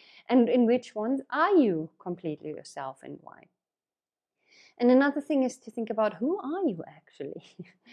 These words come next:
Who, wh-, what's the real you? And how has it changed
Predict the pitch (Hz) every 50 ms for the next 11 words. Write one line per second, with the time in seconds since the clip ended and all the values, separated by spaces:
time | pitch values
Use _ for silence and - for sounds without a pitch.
0 | - - _ _ _ _ _ - 262 226 - 226 220 226 - - - 220 247 302
1 | - - - - - 233 214 208 226 269 285 311 320 311 277 247 220 202 170 156
2 | 156 165 _ _ _ _ _ _ _ _ - 220 240 247 247 240 226 - 262 285
3 | 320 359 392 403 403 _ _ _ _ - - - - 269 262 - 254 262 - -
4 | - 262 285 294 247 185 160 147 - - - - _ _